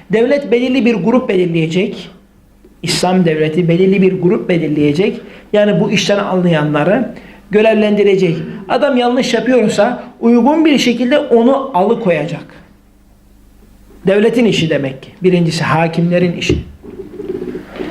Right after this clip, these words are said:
İkinci sınıfa geçiyorum. İkinci sınıf insanlar. "Fe in lem yestati' fe bi kalbi." Şey, "Fe bi lisani."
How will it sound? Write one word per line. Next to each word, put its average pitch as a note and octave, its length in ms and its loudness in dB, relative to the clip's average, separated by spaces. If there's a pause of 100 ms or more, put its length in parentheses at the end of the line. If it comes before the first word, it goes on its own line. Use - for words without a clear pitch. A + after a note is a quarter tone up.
(300)
İkinci D4+ 340 2
sınıfa C4 300 2
geçiyorum. F3+ 640 0 (680)
İkinci G3+ 280 2
sınıf F#3+ 300 0
insanlar. D#3+ 640 -2 (1160)
"Fe B3+ 140 0
in D#4+ 280 2
lem B3+ 180 4
yestati' C#4+ 720 2 (180)
fe B3 180 0
bi A#3+ 160 0
kalbi." F#3 360 -2 (420)
Şey, A3 100 2
"Fe A#3 200 -2
bi B3 100 0
lisani." G3 520 0